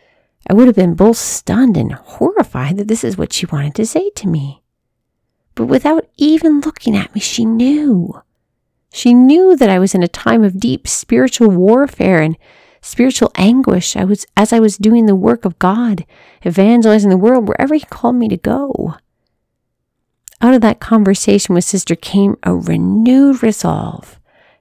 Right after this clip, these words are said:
to pray for protection as I responded to the Lord's call in my life. Today, Saint Peter shares four beautiful words that God will do for us: restore, confirm, strengthen, and establish us as we follow him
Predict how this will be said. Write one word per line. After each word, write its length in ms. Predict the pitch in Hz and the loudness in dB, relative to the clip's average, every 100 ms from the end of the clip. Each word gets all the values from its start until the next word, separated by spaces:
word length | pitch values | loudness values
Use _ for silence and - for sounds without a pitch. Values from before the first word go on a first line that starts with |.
| _ | _
to 60 | - | -16
pray 560 | - - 233 233 233 | -12 -2 2 2 0
for 480 | 233 - 220 226 220 | -2 -2 2 4 2
protection 880 | - - - - - - 165 160 156 _ _ _ _ _ - | 0 -8 -6 -10 -8 -4 -2 -2 -8 _ _ _ _ _ -4
as 120 | 190 | 0
I 60 | |
responded 540 | 202 214 - 254 294 226 | 2 2 0 2 2 0
to 80 | - | 0
the 120 | 190 | 0
Lord's 340 | 202 214 202 | 2 0 -2
call 360 | - - 285 302 | -8 -2 0 0
in 100 | 226 | 0
my 140 | 190 | 0
life. 640 | 165 156 156 151 - - _ _ _ _ _ _ _ _ _ _ | -2 -4 -8 -10 -18 -20 _ _ _ _ _ _ _ _ _ _
Today, 300 | - 180 202 | -2 2 2
Saint 240 | - 190 | 2 0
Peter 260 | - 214 202 | 2 2 2
shares 360 | - 185 175 - | 2 0 0 -4
four 360 | - 277 339 | -4 0 2
beautiful 600 | 254 220 247 262 - 240 | 0 2 2 2 -2 -4
words 480 | 226 220 233 220 208 | -2 -2 0 -2 -4
that 180 | - 220 | -8 -4
God 240 | 202 214 | 0 0
will 140 | 208 180 | 0 -2
do 340 | 170 240 349 | -2 2 2
for 240 | 392 - 156 | 0 -4 -4
us: 160 | 151 | -6
restore, 920 | 208 208 - - 214 226 220 175 160 - _ _ _ _ _ _ _ | -6 -6 -6 -4 -2 0 0 -2 -8 -14 _ _ _ _ _ _ _
confirm, 760 | 214 226 - - - 233 208 | 0 0 0 -6 -2 0 0
strengthen, 720 | 185 - - 247 262 247 226 214 | -2 -6 -4 0 0 -2 -4 -4
and 160 | 180 | -2
establish 960 | 180 - - - 240 285 320 233 208 - | -2 -4 -14 -4 0 2 2 2 0 -2
us 240 | 165 165 | -6 -6
as 80 | 196 | -4
we 140 | 202 | -2
follow 400 | 196 - 254 262 | -2 0 0 2
him 220 | 214 196 | 2 0